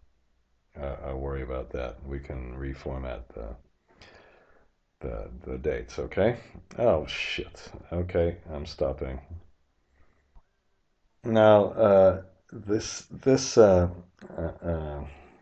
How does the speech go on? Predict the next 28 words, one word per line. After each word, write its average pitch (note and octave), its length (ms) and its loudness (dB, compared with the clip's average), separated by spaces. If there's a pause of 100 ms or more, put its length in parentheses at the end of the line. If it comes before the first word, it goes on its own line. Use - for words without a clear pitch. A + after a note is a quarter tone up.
(1300)
doesn't G2+ 300 4
make F2+ 200 0
sense. C2+ 300 -6 (120)
Uh, F#2 260 4
it, - 520 -10
it C#3 140 -2
makes G3+ 260 2
sense. - 400 -8
What A#2 160 2
a F2 40 0
ridiculous D#2 560 -6
thing D2 180 -8
to C#2 140 -8
say. C#2+ 260 -6 (320)
But G2+ 200 2
the, G2 300 2 (280)
it, A2 220 -2
the A2+ 140 6
context C#3 680 6
of F#2 120 2
this F#2 180 0
sh-, - 180 -10 (200)
price F#2+ 500 2 (380)
should G2 340 -4
be F2 460 4 (180)
with, E2+ 220 -4 (440)
compared F#2 640 2
to C#2+ 380 -4